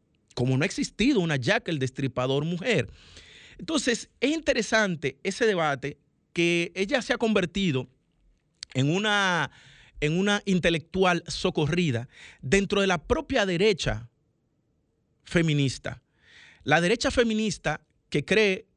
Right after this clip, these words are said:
que tiene igualdad, que, que, que, que, que tiene igualdad de condiciones para tener el mismo salario que tiene un hombre, ocupar el mismo trabajo que ocupa un hombre,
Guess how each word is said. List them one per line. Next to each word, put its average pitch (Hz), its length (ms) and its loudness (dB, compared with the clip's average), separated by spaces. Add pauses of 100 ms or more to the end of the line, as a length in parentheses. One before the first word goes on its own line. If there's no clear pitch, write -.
que 147 120 -2
tiene 214 260 2
igualdad, 180 520 0 (100)
que, 147 180 -6 (160)
que, 131 160 -4 (120)
que, 131 340 -2
que, - 200 -4
que - 240 -6
tiene 196 220 0
igualdad 220 420 2 (180)
de 147 180 -4
condiciones 165 680 -2 (460)
para 143 280 4
tener 185 440 0
el 170 120 2
mismo 220 240 2
salario 190 680 0
que 127 120 -4
tiene 165 220 0
un 170 120 0
hombre, 160 380 0 (200)
ocupar 147 480 2
el 185 100 0
mismo 185 300 -2
trabajo 160 420 0
que 131 80 -8
ocupa 165 300 -2
un 165 120 -2
hombre, 160 380 0